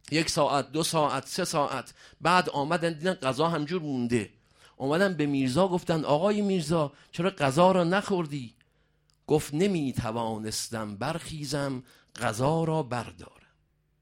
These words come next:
گفتن: «خب ما رو صدا می‌کردی.» فرمود: «اجازه نداشتم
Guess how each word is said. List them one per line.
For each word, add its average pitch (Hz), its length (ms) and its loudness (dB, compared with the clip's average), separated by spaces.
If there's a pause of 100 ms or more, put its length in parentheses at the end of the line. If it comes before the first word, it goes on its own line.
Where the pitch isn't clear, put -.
(1000)
گفتن: 160 400 -6
«خب 143 220 -8
ما 135 240 -4
رو 208 100 -2
صدا 185 360 0
می‌کردی.» 135 720 -4 (340)
فرمود: 143 600 -2
«اجازه 127 680 2
نداشتم 107 1040 -2